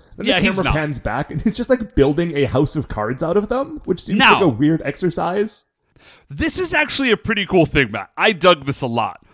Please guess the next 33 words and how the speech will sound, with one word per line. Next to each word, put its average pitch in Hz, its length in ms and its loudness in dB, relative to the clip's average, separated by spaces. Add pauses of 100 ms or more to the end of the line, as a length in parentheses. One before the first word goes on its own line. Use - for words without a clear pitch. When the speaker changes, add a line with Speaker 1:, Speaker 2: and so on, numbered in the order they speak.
(320)
Speaker 2:
because 156 800 4
what 240 260 0
we 254 120 -4
get 208 300 2
is 156 120 0
a 156 60 0
camera 302 460 0
shot 110 420 -4 (320)
that 165 200 0
through 240 680 -4
the 330 140 -2
house 285 320 0
of 269 160 -6
cards, 147 560 0
we 180 180 -4
see 190 240 -6
Radiguet 151 760 -2 (360)
and 170 380 -2
these 165 340 -8
two 214 260 0
demon 170 520 -2
lords 117 580 -2 (920)
with 190 260 2
the 185 200 -4
implication, 185 840 -4
I 180 140 0
guess, 175 440 0
that 170 180 -4
whatever 160 400 -2
is 156 160 -2
happening 135 600 0 (280)
is 175 260 4
a 147 300 4